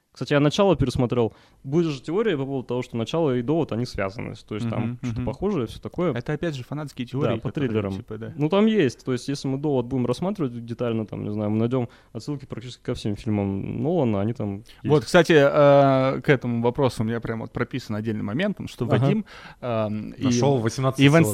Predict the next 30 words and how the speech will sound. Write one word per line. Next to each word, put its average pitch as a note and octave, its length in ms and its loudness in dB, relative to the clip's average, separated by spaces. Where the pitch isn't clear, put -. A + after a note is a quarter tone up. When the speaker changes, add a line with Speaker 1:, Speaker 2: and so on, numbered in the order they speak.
Speaker 3:
ссылок. E3 100 -2
Speaker 2:
и D#3 120 8
в D3+ 80 8
Инстаграме E3 480 4
в - 40 2
своём, B2 300 4
Speaker 3:
<laughs> - 0 -
Speaker 2:
да, B2+ 160 6
и A#2+ 120 6
у B2 60 6
нас C3+ 220 6
в - 80 -10
чате, E3 480 4
у A#2 80 0
нас A2 220 -2
есть A2 140 -6
чат, D#3+ 260 0
указал, B2+ 400 -2
что - 220 -6
вот A2 120 -2
он C3+ 140 0
нашёл A#2+ 260 -4
отсылки A#2 380 -6
к - 120 -20
чему-то, F3+ 360 -6
Speaker 1:
Да, B2+ 60 0
Speaker 2:
нашёл B2 160 2
Speaker 1:
там C3 120 2
ко - 60 -6
Speaker 2:
«Престиж». C#3+ 180 0